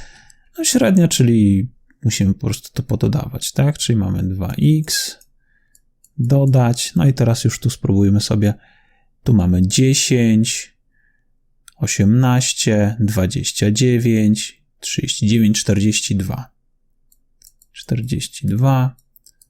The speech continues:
No i średnia arytmetyczna to suma liczb podzielona przez ich ilość, czyli mamy jeden, dwa, trzy, cztery, pięć, sześć.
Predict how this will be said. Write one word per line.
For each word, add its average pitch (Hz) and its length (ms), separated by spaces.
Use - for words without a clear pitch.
No 208 100
i 196 40
średnia 170 340
arytmetyczna 131 560
to 202 120
suma 156 300
liczb 127 180
podzielona 107 420
przez 110 220
ich 127 260
ilość, 160 480
czyli 107 180
mamy 95 280
jeden, 113 380
dwa, 98 260
trzy, - 280
cztery, - 440
pięć, - 380
sześć. - 640